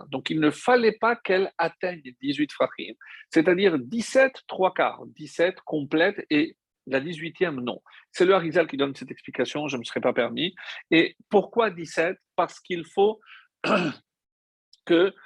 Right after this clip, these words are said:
ça coïncide avec les dix-sept mots du premier verset de, du livre de Bamidbar. Ensuite, euh, ça c'est la mesure. Ensuite, il y a les coupes. Les coupes, on dit qu'il y avait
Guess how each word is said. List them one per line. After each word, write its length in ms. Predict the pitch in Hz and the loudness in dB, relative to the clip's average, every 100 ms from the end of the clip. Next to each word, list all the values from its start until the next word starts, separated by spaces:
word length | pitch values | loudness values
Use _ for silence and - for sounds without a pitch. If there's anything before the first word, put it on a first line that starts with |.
| _ _ | _ _
ça 160 | - 147 | -2 0
coïncide 520 | 202 180 - 147 170 165 | -2 -2 -6 -8 -6 -4
avec 280 | 143 151 | -2 -2
les 140 | 131 120 | -4 -10
dix-sept 480 | 131 214 - 175 139 | -10 -8 -6 -6 -6
mots 200 | 143 156 | -6 -6
du 120 | 123 | -8
premier 480 | - 214 220 143 123 | -2 -2 0 -2 0
verset 480 | 170 - 131 135 - - - _ | -2 -2 -2 -4 -6 -20 -20 _
de, 540 | 123 131 143 160 175 - | -2 4 6 6 4 0
du 220 | 117 123 | -2 -2
livre 320 | 131 170 147 | 0 -2 -4
de 340 | 123 127 135 160 | 0 2 2 -2
Bamidbar. 880 | 131 131 127 120 113 110 - - - _ - - _ 165 | -4 0 0 -2 -6 -4 -4 -6 -18 _ -20 -20 _ -2
Ensuite, 520 | 165 - 196 220 233 254 - - - _ _ _ _ _ _ _ _ _ _ _ _ _ _ _ _ - | -2 -2 -6 -2 -2 -2 -10 -20 -20 _ _ _ _ _ _ _ _ _ _ _ _ _ _ _ _ 0
euh, 280 | 151 139 - | 2 2 0
ça 120 | 175 | -4
c'est 120 | 160 | 0
la 100 | 180 | 0
mesure. 640 | 143 156 123 131 110 - - _ | 2 -2 -4 -8 -10 -14 -20 _
Ensuite, 420 | 151 139 - 240 202 | -12 -12 -8 -10 -8
il 260 | 190 170 | -8 -4
y 80 | 180 | 0
a 280 | 190 220 220 _ | 0 0 -6 _
les 260 | 143 147 151 | -2 -2 -2
coupes. 320 | 180 - 104 - - | -6 -8 -12 -16 -4
Les 180 | 135 147 | -2 0
coupes, 320 | 247 262 226 - | 0 0 -2 0
on 160 | 156 | -2
dit 200 | 151 226 | -2 -6
qu'il 180 | - 165 | -6 0
y 80 | 165 | 2
avait 380 | 147 180 208 | 4 2 2